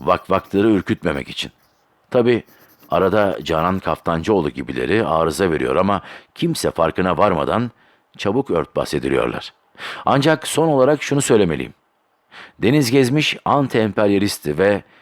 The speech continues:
yaşasa bugünkü C H P yöneticilerinin suratına tükürürdü. Deniz Gezmiş, Yusuf Aslan ve Hüseyin İnan banka soymuş, adam kaçırmış, okul işgal etmiş, silah depolarını soymaya çalışmış ama kimseyi öldürmemişlerdi.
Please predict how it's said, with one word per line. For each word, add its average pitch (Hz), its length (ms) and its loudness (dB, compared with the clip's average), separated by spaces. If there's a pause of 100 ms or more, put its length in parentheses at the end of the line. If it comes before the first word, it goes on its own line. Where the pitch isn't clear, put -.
(180)
yaşasa 98 500 -2
bugünkü 123 400 0
C 95 200 2
H 92 40 2
P 120 140 0
yöneticilerinin 78 920 -2 (280)
suratına 92 500 0
tükürürdü. 64 480 -6 (720)
Deniz 101 280 2
Gezmiş, 113 500 0
Yusuf 90 320 -2
Aslan 110 380 0
ve 73 120 -2
Hüseyin 78 280 -2
İnan 98 380 -2
banka 101 280 0
soymuş, 80 460 -4 (400)
adam 117 260 -2
kaçırmış, 78 600 -4 (420)
okul 123 300 2
işgal 71 340 0
etmiş, 113 420 -4 (340)
silah 127 360 -2
depolarını 95 460 2
soymaya 90 420 2
çalışmış 85 480 -4
ama 90 240 0 (360)
kimseyi 131 460 0
öldürmemişlerdi. 90 800 0